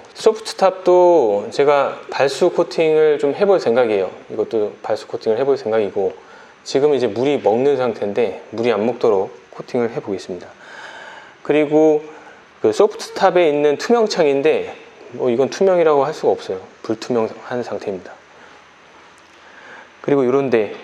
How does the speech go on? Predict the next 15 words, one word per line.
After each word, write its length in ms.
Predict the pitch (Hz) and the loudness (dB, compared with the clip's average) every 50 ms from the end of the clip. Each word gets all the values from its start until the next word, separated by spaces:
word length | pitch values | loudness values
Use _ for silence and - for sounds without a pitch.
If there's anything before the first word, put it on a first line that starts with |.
| - - | -20 -18
디테일한 480 | - - - - - 147 147 147 139 123 | -18 -16 -6 -2 0 2 2 2 0 0
부분을 480 | 123 120 127 131 135 135 135 131 131 117 | -2 -2 0 0 0 2 2 0 0 2
보면, 460 | 123 110 113 135 143 131 107 98 101 - - - - - - - - - - - - - - - - - - - - - - | 2 2 2 2 2 2 0 -2 -4 -8 -16 -20 -20 -20 -20 -20 -20 -18 -18 -16 -16 -16 -16 -18 -18 -20 -20 -20 -20 -10 -4
어, 560 | 107 104 104 104 107 107 104 104 - 92 82 - - - - - - 147 - - - - - - - - - - - - - - - - - - | 0 2 2 4 4 2 2 0 -2 -6 -12 -16 -20 -20 -20 -20 -18 -18 -18 -18 -18 -20 -20 -20 -20 -20 -20 -20 -20 -20 -20 -20 -20 -20 -12 -8
파킹 340 | - - - - - 214 196 | -8 -8 -6 -2 0 2 2
자체가 640 | 170 151 - - 143 113 117 117 113 101 95 98 - - | 2 0 0 0 0 2 2 2 0 -2 -4 -8 -10 -8
다 120 | - - | -6 -6
뜯어져 340 | - - 180 196 185 170 151 | 0 0 2 2 2 2 2
버렸어요. 480 | 117 107 101 95 - - 98 95 95 - - - - - - - - - - - - - - - - - - - - - - - - | 2 2 0 0 -4 -6 -10 -10 -10 -14 -18 -20 -20 -20 -20 -20 -20 -20 -20 -20 -20 -20 -20 -20 -20 -20 -20 -20 -20 -20 -20 -20 -8
그리고 200 | - 147 139 131 | -4 -2 -2 -2
이쪽에 340 | 127 - - 170 156 156 | -2 0 0 0 2 2
보면은 720 | 147 143 139 139 135 135 135 139 139 139 139 131 113 104 - - - - - - - - _ _ _ _ _ - - - - - - - - _ _ _ - - _ _ - - - _ - _ - - - - - - - - - - - - - _ - _ - - | 2 2 2 2 2 2 2 2 2 2 0 0 -2 -4 -8 -12 -20 -20 -20 -20 -20 -20 _ _ _ _ _ -20 -20 -20 -20 -20 -20 -20 -20 _ _ _ -20 -20 _ _ -20 -20 -20 _ -20 _ -20 -20 -20 -20 -20 -20 -20 -20 -20 -20 -20 -20 -20 _ -20 _ -20 -6
녹이 600 | - 120 127 139 147 151 143 123 110 - - - - | 0 0 2 2 2 0 -2 -2 -4 -10 -20 -18 -8
발생을 420 | - 120 113 - - 123 120 113 143 | -4 -2 -2 0 0 0 0 2 0
했어요. 400 | 151 151 - 117 98 95 - | -2 -2 0 -2 -2 -2 -4